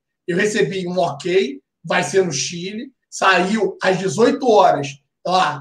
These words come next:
mais uma vez um Twitter da Conmebol, confirmando, é, que o jogo vai ser no Chile. Agora à noite,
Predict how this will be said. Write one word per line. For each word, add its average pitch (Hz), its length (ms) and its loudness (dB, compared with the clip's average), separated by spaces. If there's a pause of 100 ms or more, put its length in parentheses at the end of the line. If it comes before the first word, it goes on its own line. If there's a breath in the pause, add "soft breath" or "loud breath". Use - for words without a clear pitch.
mais 254 280 2
uma 254 180 2
vez 226 160 0
um 226 120 -2
Twitter 226 280 -4
da 226 100 -4
Conmebol, 185 640 -2 (100)
confirmando, 247 1200 2 (340)
é, 202 360 4
que - 160 -4
o 202 80 -2
jogo 208 260 2
vai 190 160 2
ser 208 160 -4
no 190 100 -4
Chile. - 420 -10 (720)
Agora 208 480 4
à - 20 2
noite, 208 600 0